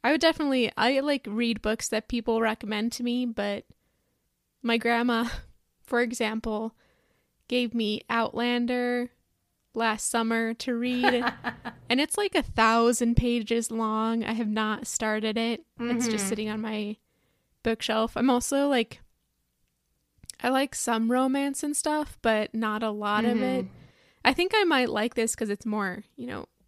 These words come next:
Speaker 1: uh, historical as well and kind of fantasy and stuff, but
Speaker 2: Right.
Speaker 1: I don't know. It's so, so long. So I, I
Speaker 2: Yeah.
Speaker 1: took the book from my grandma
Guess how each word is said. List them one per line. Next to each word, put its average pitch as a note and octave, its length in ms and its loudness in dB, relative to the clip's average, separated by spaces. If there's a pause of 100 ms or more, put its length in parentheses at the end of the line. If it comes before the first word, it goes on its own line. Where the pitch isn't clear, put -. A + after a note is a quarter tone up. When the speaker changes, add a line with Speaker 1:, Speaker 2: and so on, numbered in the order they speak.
(260)
Speaker 1:
uh, A#3 200 -6
historical A3 840 -4
as - 260 -6
well A#3 480 -6
and - 220 -12
kind G#3+ 180 -8
of G3+ 80 -10
fantasy A#3 580 -8
and B3+ 140 -6
stuff, B3+ 380 -10 (340)
but G#3+ 340 -4 (960)
Speaker 2:
Right. F#3 280 -8 (340)
Speaker 1:
I G#3+ 120 -4
don't A3 120 -2
know. G#3 120 -2
It's - 140 -6
so, A3+ 360 -2
so - 260 -2
long. - 400 -6
So A#3+ 240 0
I, A3+ 180 0 (240)
I G#3 380 -2 (420)
Speaker 2:
Yeah. G#3 280 -6 (180)
Speaker 1:
took C#4+ 260 -2
the A#3 120 0
book G#3 220 -6
from G#3+ 160 -6
my G#3 120 -6
grandma F#3+ 580 -6